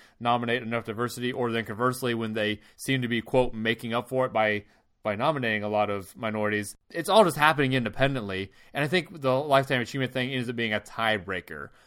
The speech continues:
that if enough voters see it as, "Well, there's no standout here, so I'll go ahead and vote for Glenn, Glenn Close,"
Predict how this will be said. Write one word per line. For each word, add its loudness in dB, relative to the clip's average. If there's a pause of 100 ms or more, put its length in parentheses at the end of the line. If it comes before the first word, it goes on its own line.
that 0
if -4
enough 2
voters 2 (500)
see -2
it 2
as, 2
"Well, 6
there's -4
no 2
standout 0
here, 0
so -2
I'll 0
go 0
ahead 0
and -6
vote -4
for -6
Glenn, -6
Glenn -6
Close," 0